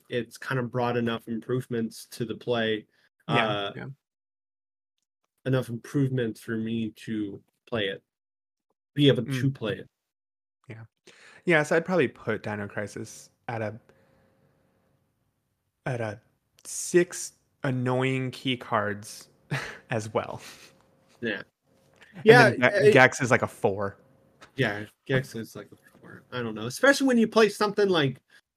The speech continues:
Speaker 1: something like this, a game,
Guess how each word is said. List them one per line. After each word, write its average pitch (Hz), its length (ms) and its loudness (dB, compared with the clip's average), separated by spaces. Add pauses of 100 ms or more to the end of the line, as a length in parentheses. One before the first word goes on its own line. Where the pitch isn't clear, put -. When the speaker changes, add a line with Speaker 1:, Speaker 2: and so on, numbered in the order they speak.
Speaker 1:
something 208 380 6
like 180 260 2
this, 147 520 6 (720)
a 127 160 2
game, 151 580 6